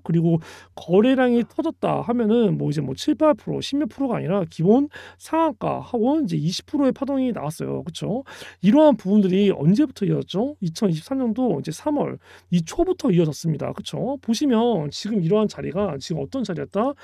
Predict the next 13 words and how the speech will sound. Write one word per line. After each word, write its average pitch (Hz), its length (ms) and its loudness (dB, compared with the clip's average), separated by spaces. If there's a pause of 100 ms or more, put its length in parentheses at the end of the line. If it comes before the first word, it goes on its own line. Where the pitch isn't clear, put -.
(300)
전부 170 280 -2
다 208 200 4
약간 147 240 -4
매집이었다라고 214 880 -2
봐야 147 220 -6
돼요. 135 420 -4
여기 226 200 0
매집한 151 440 -4
흔적, 160 540 -8
또 180 120 -4
여기 165 200 0
매집한 151 380 -6
흔적 147 300 -6